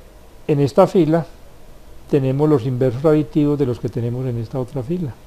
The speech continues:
Así que el último residuo va a ser cero. Y ahí concluye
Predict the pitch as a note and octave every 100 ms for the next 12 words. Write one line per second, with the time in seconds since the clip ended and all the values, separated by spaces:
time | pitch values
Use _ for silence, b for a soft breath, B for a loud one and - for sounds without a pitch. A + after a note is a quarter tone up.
0 | - - - - - - - - - -
1 | - - - - - - - - - C3
2 | B2 A#2+ - D#3 D#3+ - C#3+ B2+ A#2+ D#3
3 | D#3 C3+ A2+ B2 B2+ C#3 C#3+ A#2+ C#3+ C3
4 | G#4+ - - A3+ C#3+ - - - - -
5 | - - - - - - - - - -
6 | - - - - - - - - - -
7 | - G#3 F#3+ F3 F#3+ F3 - D#3 D3 C#3
8 | B2 C#3+ D3 C#3+ C3